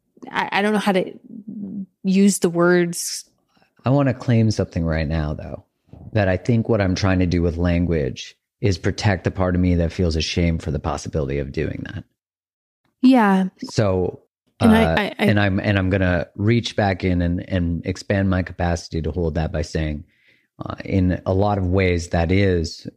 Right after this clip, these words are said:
Speaker 2: uh, passive domination and control. To, um, have someone break their boundary for you is a complete violation of their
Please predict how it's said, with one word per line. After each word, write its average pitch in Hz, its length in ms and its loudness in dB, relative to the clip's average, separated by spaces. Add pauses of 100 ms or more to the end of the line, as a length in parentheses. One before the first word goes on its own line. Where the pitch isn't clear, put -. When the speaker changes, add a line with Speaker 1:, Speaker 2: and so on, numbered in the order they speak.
Speaker 2:
uh, 78 200 0
passive 82 440 0
domination 80 600 2
and 73 140 -2
control. 78 640 -2 (580)
To, 82 480 2 (180)
um, 82 600 -4 (460)
have 113 260 -2
someone 92 540 2
break 90 360 0
their 85 100 0
boundary 85 400 0
for 80 160 -8
you 85 480 2
is 82 440 0 (200)
a - 60 -8
complete 92 320 0
violation 80 680 0
of 76 160 -4
their 76 200 -2